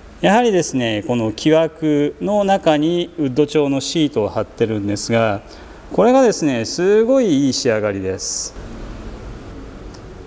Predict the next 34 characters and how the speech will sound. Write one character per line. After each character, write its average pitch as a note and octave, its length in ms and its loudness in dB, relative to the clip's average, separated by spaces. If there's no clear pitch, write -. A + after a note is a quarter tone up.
こ C#3 140 2
の G#3 100 4
時 A3 80 2
代 C4 200 4
の A#3+ 180 2
ア G#3+ 40 4
メ B3+ 140 2
車 B3 120 4
で B3 140 6
す G#3+ 200 -2
ん C3 100 2
で、 B2+ 480 2
こ B2 100 0
の A#2 280 0
リ C3+ 120 4
ア G3+ 120 4
ゲ C4 140 4
ー B3 40 0
ト G3+ 100 -2
と C#3+ 140 -2
か A#2 140 -2
も A2+ 340 -2
微 A#2+ 100 0
妙 G3+ 240 2
に G#3 140 2
湾 E3+ 300 2
曲 G3+ 240 0
し - 80 -6
て G#3 100 4
る G3 160 0
ん D3+ 80 4
で A2 120 2
す - 140 -8
が、 A2+ 300 2